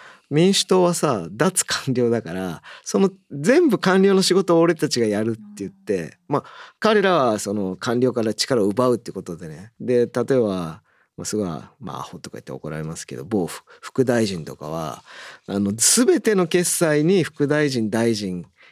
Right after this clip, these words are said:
Speaker 1: 決済に上げちゃったんですよ。
Speaker 2: うん。
Speaker 1: そしたらもう仕事終わんないから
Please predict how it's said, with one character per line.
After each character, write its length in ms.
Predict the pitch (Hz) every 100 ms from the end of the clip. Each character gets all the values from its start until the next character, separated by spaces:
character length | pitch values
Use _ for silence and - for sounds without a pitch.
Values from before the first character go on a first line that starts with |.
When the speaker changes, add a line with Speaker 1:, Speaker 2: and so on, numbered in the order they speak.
| -
Speaker 1:
決 180 | 98 -
済 200 | 95 87
に 80 |
上 120 | 80 123
げ 120 | 127
ち 80 | 120
ゃ 20 |
っ 40 |
た 160 | 117 113
ん 60 |
で 60 | 85
す 160 | - 101
よ。 60 |
Speaker 2:
う 40 | 101
ん。 200 | - - - - - _
Speaker 1:
そ 200 | - 139
し 180 | - -
た 140 | 165
ら 80 | 123
も 80 | 101
う 20 |
仕 140 | -
事 200 | 131 139
終 80 | 117
わ 100 | 123
ん 60 | 131
な 80 | 131
い 80 |
か 120 | - -
ら 320 | 139 73